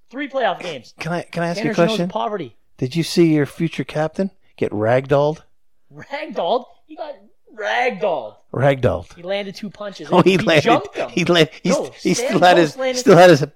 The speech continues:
Speaker 1: he wasn't
Speaker 2: glove on.
Speaker 1: fighting.
Speaker 2: They're a bunch of babies.
Speaker 1: Okay, I hope Stamkos
Speaker 2: They're
Speaker 1: breaks his
Speaker 2: a
Speaker 1: leg
Speaker 2: bunch
Speaker 1: again.
Speaker 2: of babies.
Speaker 1: I hope
Speaker 2: You're
Speaker 1: Stamkos
Speaker 2: right.
Speaker 1: breaks his leg again.
Speaker 2: You're right. Shen-,
Speaker 1: Braden Point
Speaker 2: Shen
Speaker 1: was
Speaker 2: was there.
Speaker 1: lying on the ice crying, "Oh, my ribs," and he's playing the next shift. What a baby.
Speaker 2: It
Speaker 1: What a
Speaker 2: was, he,
Speaker 1: joke.
Speaker 2: he, you know what happened to him, right?
Speaker 1: What, winded?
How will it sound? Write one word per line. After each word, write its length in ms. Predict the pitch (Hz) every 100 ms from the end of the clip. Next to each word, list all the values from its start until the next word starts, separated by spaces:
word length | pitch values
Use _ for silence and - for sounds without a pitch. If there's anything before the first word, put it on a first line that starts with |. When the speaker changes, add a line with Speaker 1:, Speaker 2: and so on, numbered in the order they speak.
| -
Speaker 1:
he 100 | 214
wasn't 120 | 220
Speaker 2:
glove 160 | 160 175
on. 180 | 131 95
Speaker 1:
fighting. 160 | - - _ _ -
Speaker 2:
They're 100 | 123
a 20 |
bunch 220 | 127 127
of 80 | 101
babies. 440 | 107 110 98 - -
Speaker 1:
Okay, 180 | 190
I 160 | 190 202
hope 200 | 220 262
Stamkos 320 | - 226 -
Speaker 2:
They're 140 | 135 135
Speaker 1:
breaks 140 | 117
his 100 | 120
Speaker 2:
a 40 |
Speaker 1:
leg 60 | 220
Speaker 2:
bunch 240 | 135 151 175
Speaker 1:
again. 100 | 135
Speaker 2:
of 80 |
babies. 640 | 117 104 95 85 - - - _ _ _ -
Speaker 1:
I 80 |
hope 140 | 139 151
Speaker 2:
You're 120 | 127
Speaker 1:
Stamkos 40 |
Speaker 2:
right. 260 | 120 104 -
Speaker 1:
breaks 180 | 165 -
his 100 | 170
leg 140 | 160
again. 140 | 135 120
Speaker 2:
You're 100 | 123
right. 220 | 131 107
Shen-, 220 | - -
Speaker 1:
Braden 240 | 262 381 196
Point 160 | 285
Speaker 2:
Shen 80 | 349
Speaker 1:
was 80 | 311
Speaker 2:
was 80 | 214
there. 80 | 240
Speaker 1:
lying 300 | 262 285 269
on 140 | 262
the 80 | 254
ice 120 | 285
crying, 720 | - - 233 226 302 254 214 220 _
"Oh, 260 | 427 427 403
my 100 | 381 370
ribs," 320 | 392 403 330
and 120 | 240
he's 100 | 233
playing 280 | - 277 269
the 60 | 247
next 220 | 262 -
shift. 240 | 311 302
What 120 | - 240
a 40 |
baby. 380 | 165 175 226 185
Speaker 2:
It 40 |
Speaker 1:
What 140 | 113 131
a 20 |
Speaker 2:
was, 80 | 117
he, 60 | 131
Speaker 1:
joke. 160 | 156
Speaker 2:
he, 160 | 135 131
you 220 | 123 135 139
know 160 | 139
what 200 | 139 117
happened 280 | 110 107 -
to 100 | 85
him, 80 | -
right? 240 | 80 92 87
Speaker 1:
What, 200 | 127 123
winded? 420 | 143 208 247